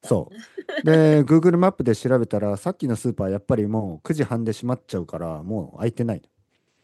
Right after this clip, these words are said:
Speaker 1: <laughs> 行こうとしたの？
Speaker 2: <laughs> そうそうそう。
Speaker 1: そこまで？
Speaker 2: そう。
Speaker 1: すごいね。
Speaker 2: そう。もう一回行こうとしたけど、したらね、まあ、反対側にあるスーパーは、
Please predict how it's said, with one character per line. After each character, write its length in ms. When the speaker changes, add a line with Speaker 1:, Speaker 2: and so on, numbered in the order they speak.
Speaker 1:
<laughs> 400
行 400
こ 200
う 40
と 160
し 160
た 180
の？ 80
Speaker 2:
<laughs> 140
そ 220
う 40
そ 140
う 40
そ 160
う。 120
Speaker 1:
そ 180
こ 120
ま 60
で？ 120
Speaker 2:
そ 160
う。 20
Speaker 1:
す 120
ご 200
い 140
ね。 180
Speaker 2:
そ 160
う。 60
も 100
う 40
一 60
回 180
行 60
こ 80
う 20
と 100
し 80
た 100
け 100
ど、 220
し 100
た 120
ら 120
ね、 220
ま 280
あ、 80
反 260
対 180
側 160
に 120
あ 60
る 80
ス 180
ー 40
パ 140
ー 40
は、 360